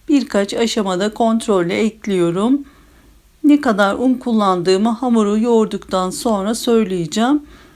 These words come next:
Unu yavaş yavaş birkaç aşamada ekleyerek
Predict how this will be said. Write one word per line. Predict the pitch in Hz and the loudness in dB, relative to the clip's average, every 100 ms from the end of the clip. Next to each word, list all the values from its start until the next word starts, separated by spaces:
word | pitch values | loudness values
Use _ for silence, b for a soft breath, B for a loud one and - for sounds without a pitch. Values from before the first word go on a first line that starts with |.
| B _ | B _
Unu | 247 254 240 | 2 2 2
yavaş | 269 269 254 - | 2 2 0 -2
yavaş | 208 180 202 240 - - | -2 0 -2 -2 -8 -6
birkaç | 269 247 - 208 - 240 | -2 -2 0 -2 -2 -2
aşamada | 233 240 214 175 208 220 | -2 0 -2 0 0 0
ekleyerek | - 226 - 196 180 180 208 | -4 -6 -4 0 2 2 0